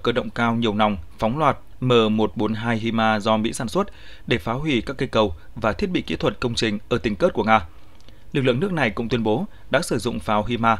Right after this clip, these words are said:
để phá hủy cầu phao bắc qua sông Seim. Ukraine công khai thừa nhận sử dụng tên lửa hima của Mỹ tấn công lãnh thổ Nga. Các cuộc tấn công của quân đội Ukraine nhằm mục đích cắt đứt tuyến tiếp tế hậu cần của quân đội Nga đối với khu vực phía nam sông Seim,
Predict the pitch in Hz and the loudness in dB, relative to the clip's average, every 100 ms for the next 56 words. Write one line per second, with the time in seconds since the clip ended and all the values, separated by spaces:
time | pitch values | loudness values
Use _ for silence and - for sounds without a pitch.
0 | - - - 123 - 123 123 185 127 104 | 0 -8 0 0 0 -2 0 0 0 2
1 | 110 101 117 113 107 - 113 123 120 110 | 0 0 2 2 0 -2 0 0 -2 -4
2 | 110 113 113 - - - - 143 127 120 | -4 0 -2 -4 -14 -6 -2 2 4 4
3 | 117 127 113 117 117 107 110 107 - 117 | 2 2 2 2 2 0 0 -2 -2 -4
4 | 101 110 113 170 143 101 120 117 113 117 | -2 -4 -2 -2 0 0 0 2 2 2
5 | 107 110 180 202 - 107 101 113 110 - | -2 0 0 -2 -2 0 2 2 2 0
6 | 131 107 110 - - - - - - - | 0 4 4 4 -14 -16 -14 -14 -14 -14
7 | - 202 190 - 117 110 117 113 117 - | -4 2 2 2 0 2 0 2 0 0
8 | 117 113 117 - 120 110 113 107 - - | 0 0 -2 -2 -2 4 4 2 -4 -6
9 | 135 117 110 147 202 - 180 208 - - | -2 0 0 -2 -2 -4 0 0 0 0
10 | 117 120 202 - 113 156 - 113 104 - | 0 2 0 0 0 0 0 0 0 0
11 | 107 120 110 104 113 110 - - - 123 | 2 2 0 2 2 2 -2 -10 0 2
12 | 110 107 - 151 139 - - 107 117 113 | 2 0 0 -2 -2 -4 -4 -2 0 -2
13 | - 117 - 113 | -2 -4 -2 0